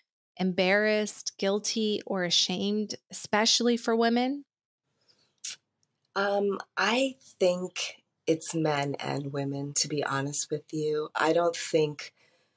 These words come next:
Speaker 2: uh, women are more ashamed than men. Um, I think this, I think mental health issues, you know, are not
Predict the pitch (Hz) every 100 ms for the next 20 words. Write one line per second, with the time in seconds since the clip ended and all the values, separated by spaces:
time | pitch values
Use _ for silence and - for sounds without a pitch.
0 | _ _ _ - 139 135 131 135 139 151
1 | 147 147 147 - 147 139 139 139 135 135
2 | 135 143 - - 139 131 135 131 - 131
3 | 131 131 131 131 143 180 208 - _ _
4 | 156 147 139 135 139 139 - 147 151 165
5 | 151 - 151 - - - - - - -
6 | _ - 170 202 202 - _ _ _ -
7 | 170 - - 170 180 165 - - 170 165
8 | - 165 165 - 160 156 147 147 - -
9 | - - _ _ _ _ - - 160 151
10 | 143 139 - 147 147 147 147 147 151 151